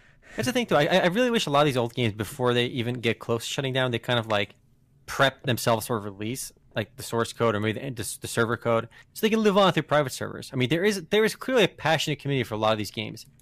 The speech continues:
Speaker 2: where, you know, even if it's not being run commercially, somebody's gonna run it on a private server in, in one way or another. Even if it's not particularly easy to do, you release the code, you put some basic instructions in there, and then you're good to go. I mean, I feel like that would be, like, the ultimate thing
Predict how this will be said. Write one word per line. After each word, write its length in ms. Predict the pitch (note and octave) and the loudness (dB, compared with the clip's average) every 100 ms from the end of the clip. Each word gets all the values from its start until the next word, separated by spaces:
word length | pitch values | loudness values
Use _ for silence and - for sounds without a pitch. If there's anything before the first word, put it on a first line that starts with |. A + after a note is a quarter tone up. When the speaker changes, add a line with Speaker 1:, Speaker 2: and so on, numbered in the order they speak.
| _ _ | _ _
Speaker 2:
where, 180 | - C#3+ | 2 2
you 100 | D#3+ | 4
know, 120 | A#2+ F3 | 2 4
even 180 | F#3 | 2
if 180 | F3+ - - | 2 -2 -10
it's 160 | F3 | 0
not 140 | E3+ D3+ | 0 2
being 160 | D3 | 2
run 140 | C3+ B2 | 2 0
commercially, 500 | - A#2 A#2+ D3 C3 | 0 -2 0 -2 -2
somebody's 320 | - C#3+ C3+ | 2 4 4
gonna 140 | A#2 | 2
run 140 | A2 G#2 | 2 0
it 120 | A#2 | -2
on 100 | A#2+ | -6
a 40 | G2 | -2
private 280 | G#2 G2+ - | 0 0 -2
server 240 | G2 G#2 | -8 -6
in, 80 | A#2+ - | -10 -4
in 140 | B2 | 0
one 160 | B2 C3 | 2 4
way 120 | A#2+ | 4
or 60 | A2 | 2
another. 280 | G2+ F#2+ - | 2 -2 0
Even 140 | A#3 | 2
if 40 | A3 | 2
it's 100 | - | 2
not 120 | G3 | 2
particularly 360 | F#3+ E3+ C3+ C3+ | 0 0 0 0
easy 240 | C#3 D#3 | 0 0
to 100 | B2+ | 0
do, 300 | A#2 A#2+ D#3+ - - _ | 2 2 2 -6 -20 _
you 160 | C#3 C#3+ | -4 -2
release 280 | C#3 G3+ G3+ | 2 2 2
the 80 | |
code, 200 | F#3 F3+ | 2 4
you 60 | D#3 | 4
put 100 | D3 | 0
some 80 | C#3+ | 2
basic 180 | E3 E3+ | 2 2
instructions 460 | D#3 - D#3+ D3+ | -2 0 0 -2
in 80 | C3+ | -2
there, 140 | C3+ C3+ | 0 0
and 80 | D#3+ | -2
then 60 | |
you're 80 | A3 | -2
good 120 | C4 | -2
to 80 | C4 | 0
go. 160 | A3 A2+ | 2 4
I 40 | |
mean, 160 | D#3 - - - - | 2 0 -16 -6 0
I 80 | A3 | 4
feel 100 | C4+ | 4
like 120 | - _ _ | 4 _ _
that 100 | A3 | 4
would 100 | C4 | 6
be, 100 | A3+ | 6
like, 160 | G#3+ F#3+ | 4 4
the 100 | E3+ | 2
ultimate 400 | F#3+ F3+ F3 - | 0 0 -4 -2
thing 180 | D#3+ | -4